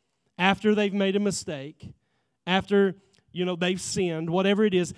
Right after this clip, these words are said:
It's always a good thing to show some mercy. And the reason I know that,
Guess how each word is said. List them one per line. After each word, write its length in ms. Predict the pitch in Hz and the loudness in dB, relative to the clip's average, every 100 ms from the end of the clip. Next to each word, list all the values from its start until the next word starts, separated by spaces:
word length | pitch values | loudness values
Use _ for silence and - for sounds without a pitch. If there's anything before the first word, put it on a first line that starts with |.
| - | -10
It's 180 | 180 - | -8 -4
always 420 | 185 220 247 220 | 4 4 6 2
a 60 | 220 | 0
good 240 | 185 214 | -2 -2
thing 320 | - 180 170 165 | -2 -4 -6 -2
to 120 | 185 | -4
show 280 | - 180 175 | -2 -2 -2
some 260 | - 190 | -2 -4
mercy. 520 | 202 208 185 - 139 _ _ _ _ _ _ | -2 -2 -2 -8 -12 _ _ _ _ _ _
And 120 | 196 196 | -2 2
the 60 | |
reason 320 | 196 269 220 | 4 4 2
I 120 | 220 202 | -2 0
know 200 | 226 240 | 2 2
that, 280 | 202 190 | 2 0